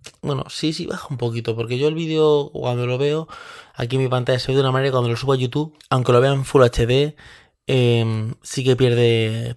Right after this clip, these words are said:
pierde algo. Entonces, conclusión: vídeos para Instagram, para Facebook y eso, con que estén H Ds,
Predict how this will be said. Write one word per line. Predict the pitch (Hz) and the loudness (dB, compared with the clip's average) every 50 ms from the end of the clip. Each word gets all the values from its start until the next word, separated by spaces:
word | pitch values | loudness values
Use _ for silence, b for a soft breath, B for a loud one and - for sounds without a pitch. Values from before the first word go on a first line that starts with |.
| _ _ - | _ _ 0
pierde | - 127 117 113 117 110 | 0 2 2 2 2 0
algo. | 113 110 107 110 113 - - - - - - | 0 0 -4 -4 -6 -10 -14 -20 -16 -8 -6
Entonces, | 123 127 131 127 117 117 107 - - - - _ _ _ - | -2 0 0 2 2 0 -2 -2 -8 -12 -14 _ _ _ -6
conclusión: | - 131 127 123 131 123 - 135 113 113 120 - - | -4 -4 -2 -2 -2 -2 -2 -2 -2 -4 -6 -10 -6
vídeos | 135 143 160 160 | -2 -2 0 2
para | - 160 151 143 | 2 2 2 2
Instagram, | 147 151 151 - - 143 135 131 127 120 | 2 0 -2 -2 -2 -2 0 0 0 0
para | 123 120 117 117 117 | -2 -2 -2 -4 -6
Facebook | - - - 139 135 135 131 131 131 | -8 -4 0 0 0 2 2 0 2
y | 135 147 | 2 2
eso, | 156 - 175 151 127 120 - B B B B B B _ | 0 2 0 0 0 -2 -8 B B B B B B _
con | - - 120 117 | -6 -4 -4 -4
que | 110 120 | -2 -4
estén | 120 - 156 135 | -2 0 2 2
H | 123 117 - - | 0 0 -2 -2
Ds, | 127 139 147 160 170 160 - | 0 0 0 0 -2 -4 -10